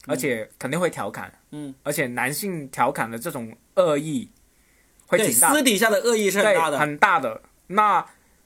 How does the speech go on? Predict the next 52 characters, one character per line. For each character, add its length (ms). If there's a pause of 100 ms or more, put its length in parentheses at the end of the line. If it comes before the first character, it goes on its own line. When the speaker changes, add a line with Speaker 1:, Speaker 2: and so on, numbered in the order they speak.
(220)
Speaker 2:
那 100
我 100
们 160
作 120
为 260
一 60
个 80
职 220
业 120
的 340
喜 200
剧 480
创 180
作 100
者 140
来 160
说， 380
Speaker 1:
嗯。 80 (220)
Speaker 2:
呃， 300
我 220
们 260
创 240
作 120
出 160
来 120
的 60
东 180
西 480 (640)
就 100
是 240
很 180
想 200
创 220
作 120
的 120
啦。 120 (300)
Speaker 1:
对。 320
Speaker 2:
<laughs> 0
就 160
非 300
常 200
大 160
的 120
一 20
个 100
创 220
作 140
欲 160
望， 320
Speaker 1:
对。 120
Speaker 2:
但 140
是 480